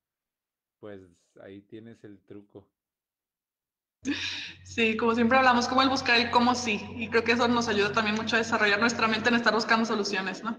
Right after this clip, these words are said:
Speaker 1: Totalmente, totalmente.
Speaker 2: No, pues, si quieres ya para que ahorita te despidas, Che, muchísimas gracias, Luis. Sabes que es un
Speaker 1: Hombre,
Speaker 2: honor
Speaker 1: gracias a ti,
Speaker 2: tenerte
Speaker 1: muchas
Speaker 2: aquí.
Speaker 1: gracias.
Speaker 2: Y seguimos trabajando en, en colaboración aquí en el distrito. Muchas gracias por todo tu apoyo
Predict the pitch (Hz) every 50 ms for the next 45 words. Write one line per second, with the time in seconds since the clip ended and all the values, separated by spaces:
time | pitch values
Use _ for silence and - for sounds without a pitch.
0 | - - 117 110 - - 123 123 123 123 113 110 104 101 - 90 85 80 _ -
1 | 95 _ - 98 92 95 90 87 85 _ _ _ _ _ _ _ - - 220 214
2 | 214 - 220 214 - - - - - _ _ _ - - 226 214 240 240 240 247
3 | 240 254 262 262 262 240 233 247 240 247 226 226 233 233 226 226 233 233 - 269
4 | 285 294 277 269 269 247 233 247 254 247 233 214 208 226 208 220 220 233 247 240
5 | - 277 285 294 294 294 302 311 339 370 427 - - - - 277 240 240 - -
6 | 262 277 262 254 262 262 254 247 254 247 - - - 254 254 254 254 202 190 -
7 | - - - - 277 277 - - - - 190 190 180 156 131 107 - _ _ _
8 | _ _ _ _ _ - - 247 240 233 226 220 240 226 233 233 226 240 - -
9 | 269 262 247 240 247 240 233 233 233 240 240 254 254 254 254 247 226 208 208 214
10 | 202 - - 220 226 220 226 220 214 208 208 214 208 202 202 226 233 240 240 233
11 | 247 240 247 233 226 214 - - 233 240 240 285 277 262 247 262 247 247 240 247
12 | 247 247 240 220 214 220 220 220 226 226 226 214 214 220 - 226 240 240 277 302
13 | 339